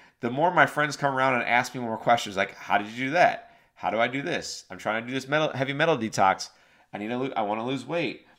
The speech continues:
What do you suggest?" Da, da, da, da. Like, so maybe when I was twenty-five, they didn't listen because we're twenty-five. But now that we're almost forty, they're like, "Oh, wow, I need to probably start taking care of my health 'cause I've ignored it for years." Guess who's always tried to take care of his health? Not perfectly,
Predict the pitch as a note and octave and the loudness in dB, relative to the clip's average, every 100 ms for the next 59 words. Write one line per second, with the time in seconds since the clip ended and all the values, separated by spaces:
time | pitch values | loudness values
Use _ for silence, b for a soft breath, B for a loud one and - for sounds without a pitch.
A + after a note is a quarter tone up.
0 | b - F2 G#2+ - C3+ D3+ D3 G2 - | b -16 -12 -10 -10 -6 2 4 4 -4
1 | - b b b F#2 A2+ C3+ D#3 D#3+ - | -16 b b b -4 -2 0 4 4 4
2 | A2 - b b - C3 C#3 D3+ D3+ C3+ | -4 -8 b b -2 2 2 0 4 4
3 | B2 - C3+ G#2+ - E3+ D#3+ A2 G#2+ G#2 | 4 0 -6 -2 2 6 6 4 0 -4
4 | C2+ G2 G#2+ G#2+ G#2 G2 - G#2 E2+ E2 | -8 -10 -8 -8 -8 -8 -8 -10 0 2
5 | F2+ F2 F2 - b b - A#2 C3 C3+ | 4 2 -2 -16 b b -6 2 4 4
6 | G#2+ A#2+ A2+ - - D#3+ C#3 A2 G#2+ G#2+ | 2 0 -2 -6 -6 -2 -2 0 0 -2
7 | C3 G#2+ A2+ G2 G2+ A2+ A2 A2 G2+ A#2+ | 0 4 4 4 0 -4 0 0 2 -2
8 | G#2+ A#2 F#2 A2 G2 F#2 G#2+ B2 G2+ - | -4 -8 -8 -8 -6 -4 0 2 2 -2
9 | b b b - F#2+ F#2+ G2+ A#2 A#2+ - | b b b -8 -6 -6 -2 0 -2 -4
10 | G2 F#2+ F#2 F#2 A#2+ A#2 A#2 G#2+ A2+ A2+ | -8 -6 -8 -6 -4 -4 -4 0 0 -2
11 | - A2+ G2+ G#2+ - G#2+ F2+ - B2 G2+ | -2 -2 -2 -8 -6 -6 -6 0 2 0
12 | G#2 B2 - - D#3 - G#2 A2+ | -2 -4 -2 -4 -4 -4 -6 -6